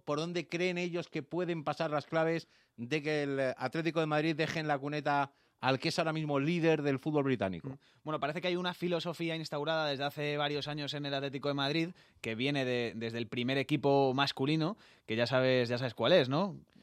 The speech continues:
Speaker 1: Partido a partido, pero insisto que eso no, eso es de, del fútbol de toda la vida, ¿eh? Simeone lo repitió mucho, pero no es algo de Simeone.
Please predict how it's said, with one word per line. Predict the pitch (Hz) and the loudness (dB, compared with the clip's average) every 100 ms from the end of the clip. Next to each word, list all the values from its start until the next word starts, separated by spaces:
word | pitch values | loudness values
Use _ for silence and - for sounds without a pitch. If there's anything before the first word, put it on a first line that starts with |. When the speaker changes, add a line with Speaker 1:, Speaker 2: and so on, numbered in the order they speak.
| _ - | _ 2
Speaker 1:
Partido | 120 123 156 170 | 2 6 10 10
a | |
partido, | 143 135 165 147 113 | 10 6 8 6 6
pero | 143 156 | 2 2
insisto | 151 160 226 220 - 190 208 - _ _ | 0 2 2 2 4 4 4 0 _ _
que | - 151 | -4 -2
eso | 180 202 208 185 | 0 4 4 4
no, | 185 190 202 185 | 4 6 6 6
eso | 156 - 190 | 0 0 0
es | 190 196 | 0 0
de, | 208 190 165 | 0 0 0
del | 143 139 135 | 0 -2 -2
fútbol | - 165 185 202 | -4 -2 2 2
de | |
toda | 190 208 170 | 4 4 4
la | 131 | 2
vida, | 165 170 107 127 | 0 0 -2 -4
¿eh? | 151 | -4
Simeone | 156 131 120 156 185 | -6 -6 -4 -2 2
lo | 175 | 2
repitió | 160 135 139 156 180 | 2 0 2 2 4
mucho, | 202 208 196 214 - _ _ | 4 4 4 4 0 _ _
pero | 156 139 | 2 2
no | 139 | 2
es | 147 | 0
algo | 165 156 | 0 2
de | 175 170 | 0 0
Simeone. | 190 151 147 180 165 | 0 2 2 0 -2